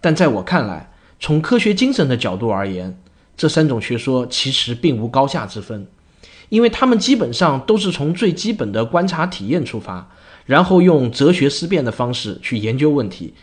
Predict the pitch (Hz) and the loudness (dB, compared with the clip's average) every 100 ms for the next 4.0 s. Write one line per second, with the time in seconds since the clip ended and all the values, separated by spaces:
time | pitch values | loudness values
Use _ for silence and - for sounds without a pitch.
0 | _ - 120 95 113 123 104 - - _ | _ -8 -6 -6 -4 -2 -4 -8 -18 _
1 | _ _ _ _ - - - _ _ 135 | _ _ _ _ -20 -20 -20 _ _ 2
2 | 196 - 127 - 226 269 160 120 123 - | 2 2 -4 0 0 2 0 0 0 0
3 | 123 120 120 143 135 113 107 117 113 98 | 0 0 0 0 0 -2 -2 -4 -4 -8